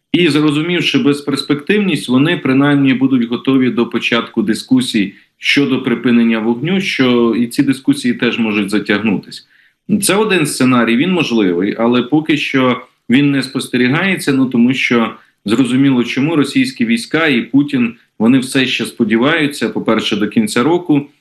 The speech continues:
здобути певні досягнення і перемоги, і таким вони сприймають Покровськ, для них це Покровськ, Мирноград, е, такими досягненнями, великою перемогою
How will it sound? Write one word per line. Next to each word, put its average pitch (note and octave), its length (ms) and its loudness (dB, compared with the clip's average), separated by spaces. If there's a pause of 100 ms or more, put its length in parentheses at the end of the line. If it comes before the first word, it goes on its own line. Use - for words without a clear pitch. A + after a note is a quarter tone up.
(220)
здобути C#3+ 680 0
певні A#2 400 0
досягнення A2 640 -2
і G#2+ 80 0
перемоги, G#2+ 640 0
і F#2+ 120 0
таким G#2+ 500 0 (280)
вони A#2 220 2
сприймають A2 640 -2
Покровськ, D3 580 -2
для G#2+ 140 2
них G#2 260 -2
це F#2+ 400 0 (640)
Покровськ, C#3+ 500 0
Мирноград, A2+ 720 -2
е, A2+ 220 2
такими A#2 360 0
досягненнями, G2+ 840 -2
великою A2 520 0
перемогою G2 720 0